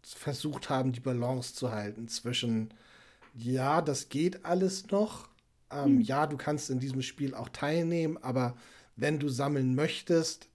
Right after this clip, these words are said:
Speaker 1: dann ist ein Trading Card Game halt auch einfach ein Invest. So, das ist
Speaker 2: Mhm.
Speaker 1: eher ähnlich wie mit den Live-Service-Videospielen. Man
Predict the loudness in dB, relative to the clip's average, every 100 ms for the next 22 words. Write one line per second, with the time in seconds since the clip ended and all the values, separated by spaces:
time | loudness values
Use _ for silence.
0 | -4 0 2 0 -2 -8 _ _ _ _
1 | _ _ _ _ _ -2 0 -2 -2 0
2 | 0 0 0 -2 0 -2 -2 -2 -6 -6
3 | -10 -8 -8 -6 -6 -4 -4 -2 -4 -2
4 | -4 -6 -12 _ _ -12 -10 -8 -10 -8
5 | 2 4 4 0 -4 -4 -2 -2 -2 -2
6 | -2 -2 0 0 0 -2 0 0 0 -6
7 | -6 -2 2 2 0 0 2 4 2 -8
8 | -20 -20 -6 2 2 0